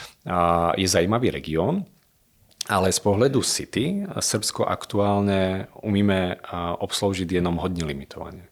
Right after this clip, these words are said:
Takže tohle přináší teďkom nějakou oportunitu i pro nás a věnujeme tomu vlastně nějakou naši pozornost.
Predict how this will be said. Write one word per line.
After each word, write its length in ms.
Takže 240
tohle 240
přináší 480
teďkom 320
nějakou 300
oportunitu 680
i 60
pro 220
nás 340
a 60
věnujeme 400
tomu 420
vlastně 720
nějakou 580
naši 400
pozornost. 680